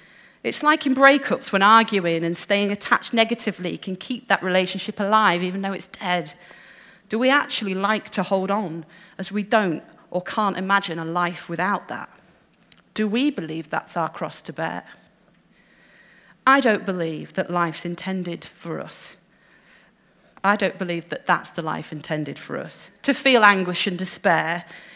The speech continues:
even in the loss of a loved one. Are we serving that memory by not living our own life? Their life was taken from them, but ours is still here.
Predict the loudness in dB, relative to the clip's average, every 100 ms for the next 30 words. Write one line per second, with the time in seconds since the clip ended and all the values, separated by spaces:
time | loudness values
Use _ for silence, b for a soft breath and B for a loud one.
0 | B 4 6 8 8 8 8 10 8 8
1 | 4 6 6 6 2 -2 -2 -4 -12 B
2 | B B 4 4 4 4 2 2 4 6
3 | 6 4 4 4 4 4 4 2 2 4
4 | 4 2 0 0 0 0 0 0 0 0
5 | 0 2 0 -2 -8 -12 -16 B B B
6 | 6 8 10 10 8 4 -4 -2 2 2
7 | 2 -2 -4 -6 -6 -6 -6 -8 -12 B
8 | B -4 0 4 4 4 2 2 0 0
9 | 2 2 2 0 -2 -10